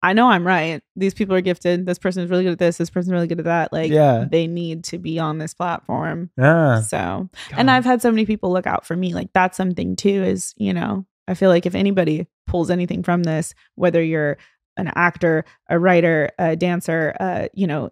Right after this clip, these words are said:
Speaker 1: YouTuber, musician, what have you, use your resources around you and the people around you. And, like,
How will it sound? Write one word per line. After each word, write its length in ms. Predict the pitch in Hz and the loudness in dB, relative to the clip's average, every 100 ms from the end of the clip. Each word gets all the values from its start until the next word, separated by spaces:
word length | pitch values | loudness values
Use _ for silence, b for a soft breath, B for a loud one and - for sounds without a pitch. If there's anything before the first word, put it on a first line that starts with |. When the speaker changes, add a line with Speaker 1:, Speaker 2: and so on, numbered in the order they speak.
| - | -4
Speaker 1:
YouTuber, 720 | 214 240 277 - 151 165 151 | 0 4 2 0 -4 -2 -4
musician, 440 | 180 208 240 - 175 | -2 0 0 -2 -2
what 120 | 180 | 0
have 220 | 214 240 | 2 2
you, 200 | 185 156 175 b b - 196 | 2 0 -2 b b -12 -8
use 400 | 190 196 220 233 | -2 0 0 4
your 180 | 233 190 | 4 4
resources 580 | 190 - 185 196 196 | 0 2 2 2 -2
around 380 | 165 165 170 190 | -4 -2 -2 0
you 120 | 233 | 2
and 100 | 208 | 0
the 60 | 160 | -2
people 400 | - 185 - 233 | -6 -6 0 2
around 420 | 226 220 226 233 | 2 2 0 0
you. 320 | 240 240 247 - | 0 2 2 0
And, 180 | 190 185 | -2 -2
like, 320 | 175 196 | -4 -8